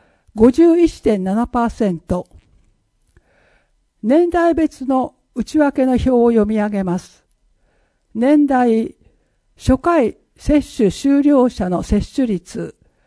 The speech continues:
追加接種終了者の接種率の順に読み上げます。八十歳代以上、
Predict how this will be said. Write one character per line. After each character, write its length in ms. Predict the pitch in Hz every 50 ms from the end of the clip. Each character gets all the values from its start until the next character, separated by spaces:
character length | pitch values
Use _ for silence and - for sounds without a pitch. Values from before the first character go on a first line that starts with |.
| _ _ _ _ _ _ _
追 260 | - - 311 339 330
加 200 | - - 311 302
接 200 | - 311 302 285
種 340 | - - - - 196 190 190
終 280 | - - 277 285 277
了 220 | 269 302 285 262 240
者 180 | - - 196
の 140 | 180 180 -
接 340 | - - 208 190 - - -
種 120 | - 277
率 540 | 247 214 196 - - - - 180 - - _ _ _ _ _
の 100 | 247 262
順 300 | 240 247 254 240 240 233
に 120 | 247 269 262
読 140 | 220 208
み 120 | 208 214 208
上 80 | 208
げ 140 | 208 202 185
ま 140 | 175 175 175
す。 240 | - - _ _ _ _ _ _ _ _ _ _ _ _ _ _ _ _ _ _ _ _ _ _ _ _
八 300 | _ - 226 254 - 339
十 160 | 311 349 349
歳 360 | 294 - - 330 302 294 294
代 240 | 262 277 277 269 262
以 160 | - - 262
上、 420 | 240 - 220 196 185 190 147 -